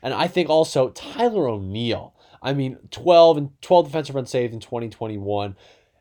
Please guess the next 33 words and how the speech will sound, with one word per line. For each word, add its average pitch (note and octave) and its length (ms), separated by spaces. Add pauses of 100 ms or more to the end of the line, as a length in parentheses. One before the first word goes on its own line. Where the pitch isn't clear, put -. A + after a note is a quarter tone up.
(180)
Harrison F#3 520
Bader D3 420
also. C#3 380
The B2+ 140
Cardinals G3+ 480
alone C3 360
definitely F3 360
deserving A#2 500
of G2 80
that F#2+ 220
team D3+ 360
award. G#2 540 (280)
But B2 320
those F#3 380
three C#3+ 280
alone G2+ 680
could A#2+ 220
have G2+ 120 (100)
easily B2 680
gotten A#2 320
my G2+ 240
vote G2+ 320
for G2+ 140
Defensive F#2+ 520
Player F2+ 340
of F2 80
the F2+ 60
Year F2+ 400 (340)
in C3+ 120
the B2+ 80
National G#2+ 520
League. F2+ 380
And A2 380